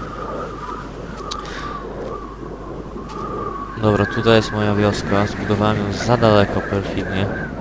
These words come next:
Mogłem ją zbudować sobie bliżej. Wow! Wow! Wow! What the fuck?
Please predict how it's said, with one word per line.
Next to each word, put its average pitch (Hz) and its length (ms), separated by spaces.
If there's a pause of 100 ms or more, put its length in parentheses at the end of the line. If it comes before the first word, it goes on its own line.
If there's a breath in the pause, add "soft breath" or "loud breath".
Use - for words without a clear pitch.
(580)
Mogłem 101 260
ją 98 120
zbudować 98 320
sobie 98 200
bliżej. 98 400 (1400)
Wow! 120 440 (2750)
Wow! 135 400 (3000)
Wow! 135 420 (1900)
What 165 580
the 143 160
fuck? 131 680